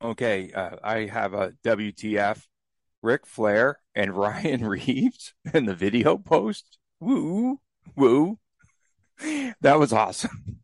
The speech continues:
<laughs> W T F on that one. Uh, at Steve underscore W five, a good one here.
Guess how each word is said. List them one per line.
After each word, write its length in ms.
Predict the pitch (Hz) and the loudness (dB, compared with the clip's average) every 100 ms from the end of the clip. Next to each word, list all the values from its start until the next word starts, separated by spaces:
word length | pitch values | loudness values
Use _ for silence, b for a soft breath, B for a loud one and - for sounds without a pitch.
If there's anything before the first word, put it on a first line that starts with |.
| - - | -16 -8
<laughs> 520 | 294 262 226 - 104 | -6 -6 -8 -8 2
W 340 | 139 170 170 | 4 4 0
T 320 | - - 135 113 | 0 2 4 4
F 260 | 117 - | 2 2
on 120 | 107 | 2
that 240 | 110 123 113 | 4 4 4
one. 240 | 95 95 _ B B B | 0 0 _ B B B
Uh, 300 | 120 117 117 120 - | 6 6 4 0 2
at 280 | 156 208 - _ | 2 2 -4 _
Steve 580 | - - 156 170 180 - - | -12 0 4 4 4 0 0
underscore 640 | 151 156 - - 147 139 | 2 2 0 4 4 4
W 480 | 92 120 147 127 - | 2 2 2 -2 -2
five, 420 | - 131 117 92 | 0 0 0 -4
a 80 | - | -2
good 240 | 127 151 | 0 0
one 160 | 95 87 | -2 -6
here. 340 | 92 85 | -6 -6